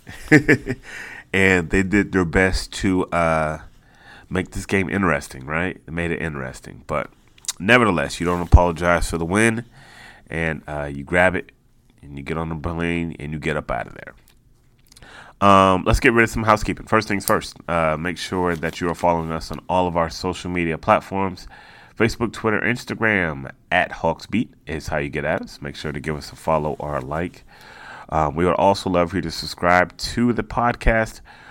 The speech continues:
wherever you get, wherever you get your podcast, wherever you're listening to your podcast for the free. Uh, just search the Hawks Beat and you'll find us there. Um, go ahead and give us a subscribe and, uh, go ahead and give us a,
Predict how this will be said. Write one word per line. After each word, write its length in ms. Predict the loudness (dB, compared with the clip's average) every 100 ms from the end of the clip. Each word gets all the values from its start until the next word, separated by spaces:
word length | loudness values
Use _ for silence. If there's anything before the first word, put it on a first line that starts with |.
| -20 -20 -8
wherever 320 | 4 4 4
you 140 | 0 -2
get, 240 | 0 0 -2 -6
wherever 340 | 2 4 4 2
you 120 | 0
get 300 | 0 0 -2
your 80 | -4
podcast, 580 | -2 -4 -4 -8 -6
wherever 260 | 0 0 2
you're 100 | 2
listening 260 | 0 -4 -6
to 80 |
your 100 | -4
podcast 560 | 0 0 0 -2 -2 -4
for 140 | -6
the 100 | -6
free. 280 | -2 -2 -2 -4 -20 -20 -20 -18 -6
Uh, 220 | -4 -2
just 220 | -4 -2
search 260 | -2 -2 -4
the 80 |
Hawks 280 | 0 0 -2
Beat 280 | -6 -4 -6 -10
and 180 | -8
you'll 120 | -8 -6
find 380 | 0 0 0
us 100 | -6
there. 320 | -2 -2 -2 -6 -20 -20 -20 -18 -10
Um, 200 | -8 -2
go 120 | -2
ahead 260 | 0 0 -2
and 200 | -6 -2
give 180 | -2
us 220 | -2 -4 -6
a 80 |
subscribe 840 | -6 -10 -10 2 8 8 8 4 -4 -8
and, 340 | -6 -6 -6
uh, 280 | -8 -8 -10 -16 _ -8
go 140 | -4
ahead 160 | -4 -4
and 100 | -4
give 120 | -6
us 140 |
a, 80 | -6